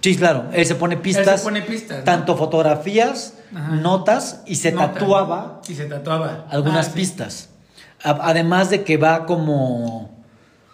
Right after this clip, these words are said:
Speaker 1: eh, digamos que va en reversa, ¿no? O sea,
Speaker 2: Ajá.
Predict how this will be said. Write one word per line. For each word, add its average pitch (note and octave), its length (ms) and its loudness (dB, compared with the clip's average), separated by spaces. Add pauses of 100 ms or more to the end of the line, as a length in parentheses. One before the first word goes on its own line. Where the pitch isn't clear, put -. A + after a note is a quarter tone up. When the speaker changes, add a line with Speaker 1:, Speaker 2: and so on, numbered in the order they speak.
(260)
Speaker 1:
eh, C#3+ 340 -12 (140)
digamos E3+ 340 0
que D#3+ 120 2
va D#3 120 6
en E3 140 0
reversa, D#3 640 2
¿no? C#3 180 -6
O D3 60 -6
sea, D3 240 4
Speaker 2:
Ajá. E3 480 -2